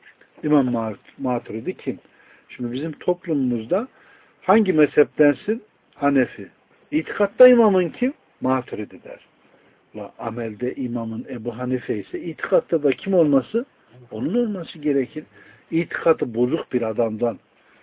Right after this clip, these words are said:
amel alınır mı? Alınmaması gerekir. Ama adam bunu dahi ne yapmıyor? Düşünmüyor.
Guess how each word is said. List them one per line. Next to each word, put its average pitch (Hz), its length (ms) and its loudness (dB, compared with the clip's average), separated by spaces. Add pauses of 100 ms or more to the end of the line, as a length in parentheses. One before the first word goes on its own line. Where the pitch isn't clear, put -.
(180)
amel 123 320 0
alınır 135 400 2
mı? 214 220 -2 (1000)
Alınmaması 220 600 -2
gerekir. 110 540 -8
Ama 131 280 -6
adam 165 320 0
bunu 190 200 2
dahi 156 320 6
ne 190 60 4
yapmıyor? 185 520 2 (480)
Düşünmüyor. 147 580 -2